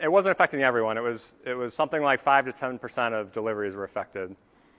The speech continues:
And it was kind of comical because if you looked at the delay graph, it was trending back down,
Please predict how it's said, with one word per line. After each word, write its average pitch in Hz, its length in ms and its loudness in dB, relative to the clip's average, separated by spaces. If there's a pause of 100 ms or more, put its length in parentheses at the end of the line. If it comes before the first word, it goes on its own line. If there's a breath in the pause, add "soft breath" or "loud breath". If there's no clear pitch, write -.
(920 soft breath)
And 151 120 2
it 180 40 4
was 180 140 4
kind 277 220 8
of 190 80 -4
comical 202 480 6
because 165 200 0
if 165 140 -4
you 180 80 -2
looked 214 320 2
at 180 560 6
the 156 80 2
delay 175 420 8
graph, 143 480 8
it 143 100 -6
was 135 140 -4
trending 175 380 0
back 139 300 4
down, 170 560 6